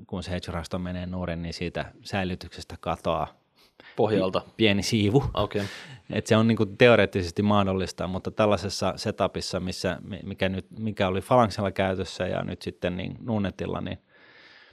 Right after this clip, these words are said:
Speaker 1: niin se ei, ei ole mahdollista. Et se ainoa niinku miinus tässä on se, että tästähän nyt ei, tää on uusi rahasto,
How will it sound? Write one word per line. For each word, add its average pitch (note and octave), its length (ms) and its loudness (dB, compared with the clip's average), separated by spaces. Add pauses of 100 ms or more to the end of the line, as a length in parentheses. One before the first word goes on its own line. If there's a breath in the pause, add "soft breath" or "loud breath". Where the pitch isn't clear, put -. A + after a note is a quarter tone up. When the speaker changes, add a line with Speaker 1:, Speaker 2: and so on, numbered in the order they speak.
(240 soft breath)
Speaker 1:
niin G2 320 0
se - 160 0
ei, F#2+ 440 2
ei G2 220 2
ole F2 60 -4
mahdollista. F2 560 -6 (180)
Et - 100 -8
se C3 120 6
ainoa D#3+ 360 6
niinku B2 200 4
miinus B2+ 400 6
tässä F#2 280 0
on F2+ 80 -2
se, C3+ 320 0
että G#2 220 -4
tästähän G2+ 500 0
nyt F#2+ 160 -4
ei, A2+ 160 2
tää B2 200 0
on F2 100 -2
uusi B2 240 2
rahasto, A#2 460 2